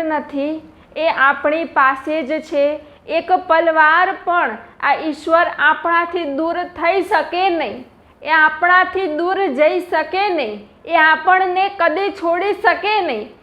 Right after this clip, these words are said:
એવો આ ઈશ્વર છે.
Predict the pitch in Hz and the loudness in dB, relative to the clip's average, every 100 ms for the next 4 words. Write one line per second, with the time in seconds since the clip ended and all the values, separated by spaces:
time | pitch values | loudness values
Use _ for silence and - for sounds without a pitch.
0 | _ - 269 285 285 320 339 339 - - | _ -10 -2 0 2 2 0 -4 -16 -4
1 | 320 359 311 349 - 370 349 370 415 - | 0 2 0 -6 -8 -2 2 2 0 -8
2 | - | -14